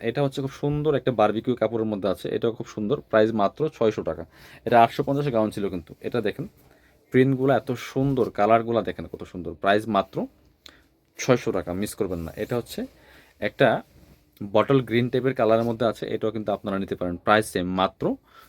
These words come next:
ছয়শো টাকা ভিউয়ার্স, মিস করবেন না। এটা হচ্ছে আরও একটা সুন্দর প্রিন্ট, কালারফুল প্রিন্ট, প্রাইস মাত্র ছয়শো টাকা। যার যেটা পছন্দ হবে নিয়ে নেবেন। যারা শোরুমে আসবেন চলে আসবেন কাপড় বিডিতে, ঠিকানা ঢাকা এলিফ্যান্ট রোড, ইস্টার্ন মল্লিকা শপিং কমপ্লেক্স, লেভেল সিক্স, শপ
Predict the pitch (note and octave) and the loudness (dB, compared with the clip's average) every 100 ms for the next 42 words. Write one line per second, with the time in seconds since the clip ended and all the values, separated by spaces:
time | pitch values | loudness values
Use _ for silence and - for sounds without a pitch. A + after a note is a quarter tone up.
0 | - - - D3 C#3 G#2 F#2 F2 F2 - | -20 -2 2 2 2 0 -2 -2 -4 -2
1 | A2 - C3+ B2+ B2+ G3 - - - - | -4 0 0 0 -2 -4 -8 -20 -12 -2
2 | C3 C#3+ C#3 - F3 - A2+ B2 C3 B2 | 0 0 -2 -2 -4 2 2 4 0 -4
3 | C3+ C3+ B2+ A#2 A2 A2 A#2 G#2+ G2+ G#2+ | -2 2 0 0 -2 -2 0 2 4 4
4 | G#2 A2+ G2+ G2+ A2+ B2+ G#2 G2+ G2+ G2+ | 2 -4 -2 -4 -4 -2 0 0 0 -2
5 | G2 - C3 B2+ G#2+ A2 G#2 G#2 B3 - | -2 -4 -6 -4 -4 -4 -6 -6 -8 -10
6 | - - A#2+ G2+ G#2+ G#2+ A2 A#2 - - | -20 -20 -6 4 6 6 2 -2 -4 -4
7 | A#2 A#2+ A#2+ A#2+ A#2+ A#2 - - - - | -4 -2 -2 0 0 0 -2 -6 -12 -20
8 | - G#2+ A2+ A#2 - D3+ D#3+ D#3 C#3+ D#3+ | -6 4 6 6 4 2 2 2 2 -2
9 | D#3 C3+ A2+ A2+ A2+ A#2 B2 A#2+ - F3+ | 0 2 2 0 0 0 0 0 -2 -6
10 | - C3+ B2 G#2+ C3 C3 C#3 D3 D3 D#3 | -4 0 2 2 4 2 2 0 2 2
11 | C#3 A#2+ B2 C3 C#3 C3+ C#3 C#3+ C#3+ C#3+ | 2 -2 -4 -2 -2 -2 -2 -4 -4 -4
12 | D#3+ - G#2+ G2 F2+ - - C3 | -6 0 0 0 -2 -10 -6 -6